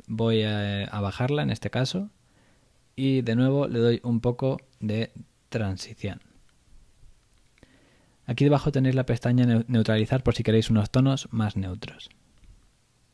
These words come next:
Ok, pues copio esta imagen y me la llevo debajo de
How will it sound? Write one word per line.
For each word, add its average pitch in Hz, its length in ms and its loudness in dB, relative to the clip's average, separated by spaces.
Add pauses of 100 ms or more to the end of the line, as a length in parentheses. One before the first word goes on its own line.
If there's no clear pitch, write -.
(1700)
Ok, 117 240 0 (1080)
pues 95 320 -4
copio 113 300 0
esta 98 140 -8
imagen 151 520 -2 (1000)
y 143 260 -2
me 120 100 0
la 104 100 -2
llevo 120 300 2
debajo 127 500 -2 (400)
de 135 340 -4